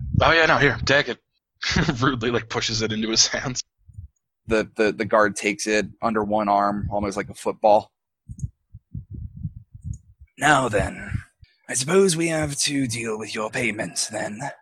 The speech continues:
Speaker 1: Oh, yeah, yeah.
Speaker 2: If you would check your accounts, please.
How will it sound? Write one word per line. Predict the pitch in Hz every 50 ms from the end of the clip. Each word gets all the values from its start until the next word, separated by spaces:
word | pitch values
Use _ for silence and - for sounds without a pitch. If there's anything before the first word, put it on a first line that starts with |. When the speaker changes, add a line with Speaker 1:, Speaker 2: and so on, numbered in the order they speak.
| _ _ _ _ _ _ - - -
Speaker 1:
Oh, | 139 147 165 147 117 107
yeah, | 120 135 139 127 - - - _ -
yeah. | 107 117 120 - - _ _ _ _ _ _ _ -
Speaker 2:
If | - 120 123 139
you | 143
would | 139 135 127 120 113
check | - - 147 127 110
your | 120 113 107
accounts, | 107 - - - - 101 101 101 - - -
please. | - - 117 120 127 131 143 147 - - - -